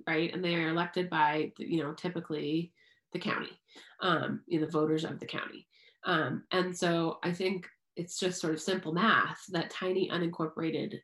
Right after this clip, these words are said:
communities that don't, you know, have a lot of voters, right? 'Cause a lot of people that live in these communities,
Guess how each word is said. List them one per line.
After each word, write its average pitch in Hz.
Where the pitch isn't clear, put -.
communities 180
that 160
don't, 175
you 180
know, 165
have 170
a 160
lot 170
of 156
voters, 170
right? 180
'Cause 175
a 160
lot 180
of 185
people 190
that 170
live 190
in 185
these 165
communities, 156